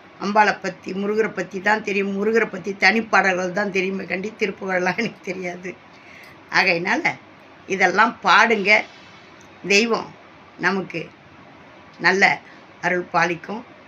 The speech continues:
இப்ப வாங்க, நம்ம இன்னைக்கு பாம்பன் சுவாமிகள் அருளிய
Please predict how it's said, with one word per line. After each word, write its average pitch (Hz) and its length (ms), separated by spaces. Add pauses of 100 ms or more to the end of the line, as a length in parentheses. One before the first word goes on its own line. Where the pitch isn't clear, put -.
(360)
இப்ப 196 240
வாங்க, 180 400
நம்ம 196 340 (440)
இன்னைக்கு 202 440 (1300)
பாம்பன் 226 380
சுவாமிகள் 190 520
அருளிய 208 520